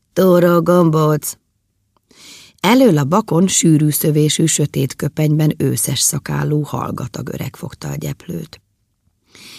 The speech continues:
Széles karimájú kalapja alól vállára omlott hosszú őszhaja.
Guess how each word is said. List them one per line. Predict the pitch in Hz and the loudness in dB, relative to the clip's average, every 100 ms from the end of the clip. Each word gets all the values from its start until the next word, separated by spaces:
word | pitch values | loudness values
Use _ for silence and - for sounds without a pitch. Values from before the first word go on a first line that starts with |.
| - | -8
Széles | - 269 196 - | 2 4 4 2
karimájú | 165 165 151 151 | 0 0 0 0
kalapja | - 170 165 175 | 0 -2 0 0
alól | 170 180 185 | 2 4 4
vállára | 156 139 131 143 143 | 2 -2 -4 -4 -2
omlott | 139 139 131 | -2 -2 -4
hosszú | - 220 - 160 - | -4 -2 -2 -4 -4
őszhaja. | 131 131 - 147 - - | -6 -6 -8 -8 -10 -14